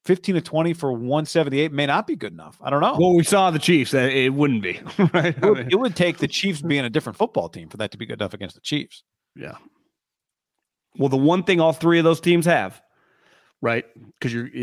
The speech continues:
Speaker 2: if you make it to the Super Bowl, it's in a dome. They, they can score a lot of points,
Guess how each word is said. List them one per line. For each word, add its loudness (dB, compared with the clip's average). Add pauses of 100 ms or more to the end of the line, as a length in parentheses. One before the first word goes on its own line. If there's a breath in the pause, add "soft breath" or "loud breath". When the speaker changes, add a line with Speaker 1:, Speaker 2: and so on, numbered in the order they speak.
(180)
Speaker 2:
if -8
you -4
make -2
it 2
to 2
the 0
Super 2
Bowl, -4
it's -4
in 4
a -2
dome. -2
They, -6
they -6
can -12
score -2
a -2
lot -2
of -10
points, -16